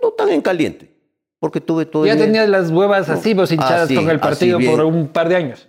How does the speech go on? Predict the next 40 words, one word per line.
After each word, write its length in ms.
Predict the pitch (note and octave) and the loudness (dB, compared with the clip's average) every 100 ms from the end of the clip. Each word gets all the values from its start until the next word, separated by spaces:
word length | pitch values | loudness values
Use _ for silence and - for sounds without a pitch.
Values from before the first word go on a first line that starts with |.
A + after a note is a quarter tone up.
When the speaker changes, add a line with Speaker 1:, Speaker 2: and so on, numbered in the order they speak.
| - | -6
Speaker 1:
bien 280 | A#2 B2 A#2+ | -2 0 -2
inflamadas 720 | G#2+ G#2+ G2+ A2 G#2+ F#2+ - | -2 -4 -4 -2 -2 -4 -4
por 200 | - F#2 | -4 -4
algunas 300 | F#2+ G#2 F2+ | -2 -4 -4
cosas, 340 | G#2 F#2 D2+ | -4 -6 -8
pero 400 | - E2 D#2 D2 _ _ _ _ | -12 -10 -10 -12 _ _ _ _
yo 120 | A2 | -6
he 40 | G#2 | -4
sido 260 | A2+ G#2 | -4 -2
leal. 460 | F2 F#2+ F#2+ - _ _ _ _ | -2 -2 -2 -6 _ _ _ _
Speaker 2:
¿Qué 100 | G3+ | -2
inflamaba 500 | G3+ E3 D#3+ E3+ E3 | 0 -2 -2 0 2
las 160 | D3 C#3 | 0 2
bolas 300 | D#3+ D3+ C#3 | 2 2 2
de 80 | |
Speaker 1:
Mira 120 | C3 A#2 | 2 0
Speaker 2:
César 180 | C#3 | 0
Speaker 1:
tú, 60 | C#3 | 0
Speaker 2:
Ron? 160 | C#3 A2+ | -2 -2
Speaker 1:
yo 100 | B2 | -2
he 40 | |
sido 260 | - C#3 B2+ | -2 -2 0
leal 380 | B2 C#3+ C#3+ - | 0 0 -4 -6
y 80 | G#2 | -2
orgánico, 760 | G2 G2 D3+ F3+ G2 - B1+ - _ _ _ _ - | -2 -2 -2 -2 -4 -6 -14 -14 _ _ _ _ -10
Speaker 2:
Sí. 80 | D#3+ A#2+ - - | -8 -8 -10 -8
Speaker 1:
porque 240 | G2 F#2 | -6 -4
en 80 | A2 | -4
este 220 | D#3 E3 | -2 -4
proceso 560 | - D3 - G#2 - - _ _ - | -4 -4 -2 -4 -6 -20 _ _ -10
yo 140 | G#2+ | -8
participé 760 | A2 G#2+ - E2 - - D3 C3 _ _ _ _ - | -6 -8 -10 -14 -16 -8 -8 -8 _ _ _ _ -6
por 140 | G2 | -4
invitación 480 | F2+ E2 E2 - A#2+ | -4 -6 -8 -6 -4
de 80 | G2 | -4
Jaime 260 | A2+ A2+ F2+ | -4 -4 -4
Nebot. 380 | E2+ B2+ - - _ _ _ _ _ _ - | -4 -4 -6 -12 _ _ _ _ _ _ -8
Yo 160 | C3+ D#3+ | -4 0
no 140 | A#2 | -2
estuve 960 | F2+ - - F3+ C#3 D#2 - _ _ | -4 -6 -4 -2 -2 -4 -6 _ _